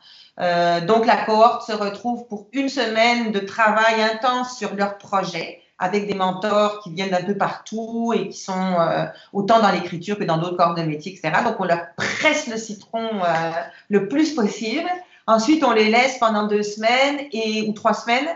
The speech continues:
et on les retrouve dans le cadre des rendez-vous, dans le cadre de notre rendez-vous pro et où là,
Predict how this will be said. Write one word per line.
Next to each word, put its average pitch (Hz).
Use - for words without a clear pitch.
et 302
on 233
les 233
retrouve 240
dans 214
le 202
cadre 226
des 214
rendez-vous, 202
dans 214
le -
cadre 208
de 196
notre 185
rendez-vous 202
pro -
et 220
où 214
là, 247